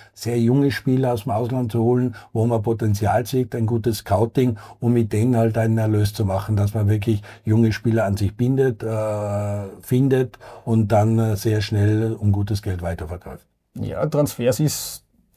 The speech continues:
Speaker 2: der wesentliche Hebel, wenn man, äh, mehr Einnahmen generieren möchte. Dort ist viel Potenzial. Transfers machen je nach Club unterschiedlich, aber fünfzehn bis fünfundzwanzig Prozent der Budgets mittlerweile aus bei unseren Clubs. Äh, daher ist es wichtig, dass man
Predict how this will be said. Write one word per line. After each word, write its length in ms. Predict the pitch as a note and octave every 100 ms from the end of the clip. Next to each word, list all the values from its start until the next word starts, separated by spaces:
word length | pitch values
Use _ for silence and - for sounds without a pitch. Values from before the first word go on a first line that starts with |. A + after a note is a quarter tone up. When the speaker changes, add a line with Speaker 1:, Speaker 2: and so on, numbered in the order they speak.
| -
Speaker 2:
der 140 | C3
wesentliche 480 | C3+ C#3+ D#3+ D3 D3
Hebel, 500 | A#2+ D3 F3 A3+ A#3 -
wenn 200 | C3+ C#3
man, 680 | C#3+ C#3+ D3 C3+ C3+ C3+ C3+
äh, 0 |
mehr 260 | B2 C#3
Einnahmen 400 | C#3+ C#3+ C#3 C#3
generieren 440 | C#3 C3 A#2+ D#3+ F3
möchte. 280 | F3 -
Dort 240 | D3 B2+ A#2+
ist 140 | B2
viel 180 | - C3
Potenzial. 680 | C3 B2 B2+ A2 A#2+ E3+ G3+ - - -
Transfers 440 | - A2+ - A#2 A#2
machen 520 | A2+ - B2 A#2 G#2+ - _ _ -
je 100 | A2+
nach 160 | A2+
Club 280 | - D#3 D3+
unterschiedlich, 600 | D3+ D3+ C#3+ D3+ C#3+ C#3
aber 160 | B2+ A#2+
fünfzehn 320 | C3+ - C3+
bis 120 | B2+
fünfundzwanzig 380 | B2+ B2+ B2+ A2
Prozent 340 | B2 A2 A#2 A#2+
der 60 |
Budgets 340 | A#2 A#2 A2+ D#3
mittlerweile 420 | D3+ D3+ D3 C3
aus 160 | D3+
bei 140 | - D3
unseren 340 | D3 C#3 C#3+
Clubs. 320 | B2+ E3+ - - - - -
Äh, 200 | G#2+ A2
daher 200 | A2 G#2+
ist 140 | A2+ A2+
es 100 | A2
wichtig, 380 | D#3 - C3+ A2+
dass 160 | A2
man 260 | B2+ A#2